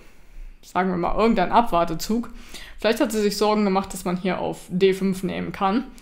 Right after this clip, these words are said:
Aber in dieser Stellung ist das, denke ich, noch nicht so gut. Denn nach Dame D sechs und Turm C zwei, Dame D drei,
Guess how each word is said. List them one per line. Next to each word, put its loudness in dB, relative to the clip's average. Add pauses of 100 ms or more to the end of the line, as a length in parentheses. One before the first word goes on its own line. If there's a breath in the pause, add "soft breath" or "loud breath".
(300 loud breath)
Aber 4
in 4
dieser 2
Stellung 0
ist -4
das, -2
denke 0
ich, -6
noch -6
nicht -2
so 0
gut. -2 (1120 loud breath)
Denn -4
nach -4
Dame 4
D 0
sechs -4 (100)
und -2
Turm -2
C -4
zwei, 0 (280)
Dame -2
D -2
drei, 4